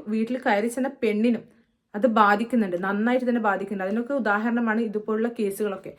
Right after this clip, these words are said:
പക്ഷെ ഇത് ഇതിന്റെ എക്സ്ട്രീം ലെവലിലായിപ്പോയി, വല്ലാത്തൊരു രീതിയിലുള്ള ക്രൂരതയായിപ്പോയി ചെയ്തേക്കുന്നത്. ഇപ്പൊ ഈ ഒരു വർഷമായിട്ടും ഇവന്റെ ക്രൂരത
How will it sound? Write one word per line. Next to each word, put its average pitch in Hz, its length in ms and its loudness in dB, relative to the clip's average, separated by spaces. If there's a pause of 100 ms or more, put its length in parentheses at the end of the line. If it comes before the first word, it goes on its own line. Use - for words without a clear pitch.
പക്ഷെ - 240 -6
ഇത് 226 200 0 (340)
ഇതിന്റെ 233 240 2
എക്സ്ട്രീം 254 320 -2 (100)
ലെവലിലായിപ്പോയി, 202 760 2
വല്ലാത്തൊരു 247 640 4
രീതിയിലുള്ള 240 440 -2 (460)
ക്രൂരതയായിപ്പോയി 240 760 4
ചെയ്തേക്കുന്നത്. 180 580 -4 (220)
ഇപ്പൊ - 180 -6
ഈ - 20 6
ഒരു 247 280 8
വർഷമായിട്ടും 262 680 2
ഇവന്റെ 226 220 0
ക്രൂരത 233 440 0